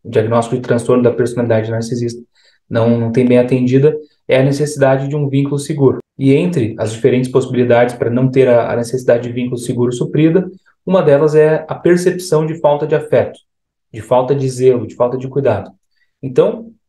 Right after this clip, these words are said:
se o seu filho desenvolveu o transtorno da personalidade narcisista, à medida que ele, a,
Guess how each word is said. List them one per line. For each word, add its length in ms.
se 40
o 40
seu 220
filho 600
desenvolveu 540
o 80
transtorno 480
da 100
personalidade 640
narcisista, 720
à 60
medida 260
que 100
ele, 220
a, 400